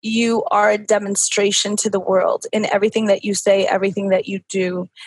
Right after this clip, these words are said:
everything that you are. And so I don't think people have to put themselves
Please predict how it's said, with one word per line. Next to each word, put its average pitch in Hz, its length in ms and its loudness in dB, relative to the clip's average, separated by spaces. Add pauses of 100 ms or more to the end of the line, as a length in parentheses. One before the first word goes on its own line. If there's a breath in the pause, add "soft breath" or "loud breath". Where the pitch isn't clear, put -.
(100)
everything 208 400 0
that 190 160 0
you 185 180 -4
are. - 340 0 (100)
And 220 200 0
so 214 340 2 (300 loud breath)
I 233 120 4
don't 277 220 2
think 285 240 0
people 240 320 0
have 214 320 0 (200)
to 214 120 -2 (220)
put - 240 -2
themselves 220 520 0